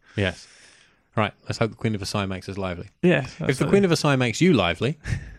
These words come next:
Speaker 2: <laughs>
Speaker 1: what? That's a
Speaker 2: That's it.
Speaker 1: perfectly valid
Speaker 2: <laughs>
Speaker 1: segue.
Speaker 2: Fine.
Speaker 1: You can tell us as much on Twitter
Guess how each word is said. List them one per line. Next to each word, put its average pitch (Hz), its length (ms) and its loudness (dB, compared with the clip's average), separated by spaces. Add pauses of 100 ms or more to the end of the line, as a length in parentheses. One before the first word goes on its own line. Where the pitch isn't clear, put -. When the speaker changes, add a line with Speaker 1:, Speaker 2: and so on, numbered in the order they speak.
(320)
Speaker 2:
<laughs> - 680 -20
Speaker 1:
what? 185 260 4 (400)
That's 143 200 2
a 175 40 4
Speaker 2:
That's 165 100 4
it. 202 40 10
Speaker 1:
perfectly 208 280 6
valid 175 320 6
Speaker 2:
<laughs> - 20 0
Speaker 1:
segue. 123 400 4
Speaker 2:
Fine. 175 340 2 (540)
Speaker 1:
You 147 120 6
can 151 140 2
tell 151 220 4
us 147 200 4
as 127 140 0
much 127 300 2
on 123 140 2
Twitter 139 360 2